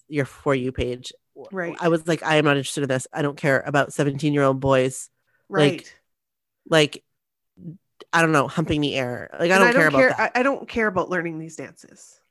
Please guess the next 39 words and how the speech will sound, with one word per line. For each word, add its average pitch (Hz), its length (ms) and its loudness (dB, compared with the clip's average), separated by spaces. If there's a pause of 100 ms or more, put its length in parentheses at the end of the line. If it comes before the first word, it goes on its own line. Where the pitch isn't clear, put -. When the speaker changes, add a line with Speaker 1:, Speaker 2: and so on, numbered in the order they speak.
(120)
Speaker 2:
No, 170 80 -8
thank 160 240 -16
you. - 120 -20
Speaker 1:
No, 196 180 6
no, 202 100 6
no, 180 180 4
I 151 80 4
don't 156 200 2
either. 160 300 2
And, 156 360 -4 (140)
you 160 120 -4
know, 147 100 -2
I 165 120 -4
don't 165 180 -2
care. 175 240 -2
What 160 140 -2
I 147 120 -4
care 165 260 -6
about 208 380 -4 (280)
is 151 160 -6
cats 151 720 -12 (320)
and 151 200 0
New 147 120 -2
Kids 160 160 -4
on 180 60 0
the 180 60 2
Block. 165 460 -4 (160)
Speaker 2:
Yes. 214 420 -2
Speaker 1:
And, 143 600 2 (640)
y-, - 100 -20 (100)
y-, 208 220 -12
you 233 200 0
know, 190 200 6
like, 180 480 2 (800)
that's 196 400 2
the 233 80 -2
content 170 680 -4
I 151 140 -4
want. 135 260 -4